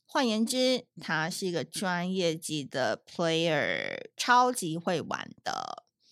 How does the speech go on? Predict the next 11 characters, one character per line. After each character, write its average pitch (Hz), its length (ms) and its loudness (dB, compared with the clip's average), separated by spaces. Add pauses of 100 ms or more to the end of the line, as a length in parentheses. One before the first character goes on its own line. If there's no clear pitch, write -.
(580)
我 196 100 2
跟 285 160 4
人 156 260 0
哦， 151 140 -4
就 190 160 -2
是 196 340 -2 (600)
对 233 120 6
上 220 200 2
升 196 160 0
双 175 260 0
子 - 320 -12